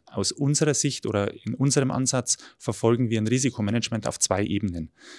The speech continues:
Auf der ersten Ebene steuern wir das Exposure der Strategie relativ dynamisch und dort berücksichtigen wir typische Eigenschaften der Volatilität, wie beispielsweise Mean Reversion oder auch Cluster-Effekte. Dies ist uns beispielsweise in Phasen wie zweitausendacht während der Finanzkrise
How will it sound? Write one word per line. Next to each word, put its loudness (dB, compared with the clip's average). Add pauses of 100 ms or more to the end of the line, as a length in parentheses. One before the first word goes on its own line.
(160)
Auf -10
der -4
ersten 0
Ebene -2
steuern 2
wir 2
das -2
Exposure 0
der -2
Strategie -2
relativ -2
dynamisch -2
und -6
dort 0
berücksichtigen 0
wir 2
typische -2
Eigenschaften -4
der -2
Volatilität, -2 (360)
wie -2
beispielsweise 0
Mean 4
Reversion 2 (180)
oder -2
auch -4
Cluster-Effekte. -4 (600)
Dies 0
ist 0
uns 2 (340)
beispielsweise 0
in 0
Phasen 2
wie 0
zweitausendacht -2
während -2
der -8
Finanzkrise 0